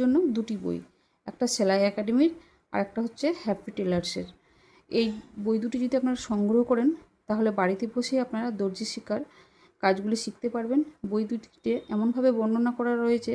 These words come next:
এই বই দুটি কিনলে আপনারা মনে হবে যেন কারোর হাত ধরে আমরা শিখছি, সেরকমই এই বই দুটি। আপনারা এই বই দুটি সংগ্রহ করুন আর আপনারা বাড়িতে বসেই দর্জি শিক্ষার কাজগুলি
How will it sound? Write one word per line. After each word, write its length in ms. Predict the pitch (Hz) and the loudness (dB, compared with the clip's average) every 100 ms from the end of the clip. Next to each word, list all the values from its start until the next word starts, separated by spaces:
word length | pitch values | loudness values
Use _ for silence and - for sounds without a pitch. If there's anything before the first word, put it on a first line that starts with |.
| - - - _ _ _ _ _ - | -6 -12 -20 _ _ _ _ _ -2
এই 140 | 214 | -2
বই 180 | 196 202 | 0 -2
দুটি 180 | 214 226 - | -2 -6 -2
কিনলে 260 | 220 220 233 | 0 0 0
আপনারা 320 | 208 214 208 320 - 202 | -4 -6 -4 -6 -8 -4
মনে 180 | 202 220 | -2 -2
হবে 160 | 233 | -2
যেন 180 | 247 226 240 - _ _ _ _ _ 214 - _ _ - | 0 0 -2 -6 _ _ _ _ _ -12 -12 _ _ 2
কারোর 260 | 214 226 220 | 4 4 2
হাত 140 | 202 190 | -2 -4
ধরে 140 | 214 233 | -2 -2
আমরা 180 | 233 233 - | 0 -2 -6
শিখছি, 340 | 226 - - 370 381 - | -12 -6 0 0 0 -10
সেরকমই 540 | - 226 220 269 277 | 0 0 4 6 8
এই 120 | 247 | 6
বই 180 | 196 180 | 4 0
দুটি। 280 | 170 170 175 180 _ _ _ _ _ _ _ _ _ - | -2 -6 -8 -8 _ _ _ _ _ _ _ _ _ -8
আপনারা 280 | 208 214 | 0 2
এই 100 | 214 | 2
বই 200 | 208 202 208 | 2 0 0
দুটি 180 | 220 | -4
সংগ্রহ 380 | 240 208 196 220 | -4 -2 0 0
করুন 260 | 220 233 311 359 - _ _ - | 0 2 2 2 -10 _ _ -6
আর 120 | 190 190 | -4 -2
আপনারা 220 | 214 220 | -2 0
বাড়িতে 300 | 196 175 202 | 2 0 -2
বসেই 300 | 196 196 247 | -4 -4 -4
দর্জি 340 | 214 180 185 | -2 -4 -6
শিক্ষার 360 | 202 214 - 247 | -10 -8 -6 -4
কাজগুলি 480 | 226 180 180 180 | -2 -2 -2 -4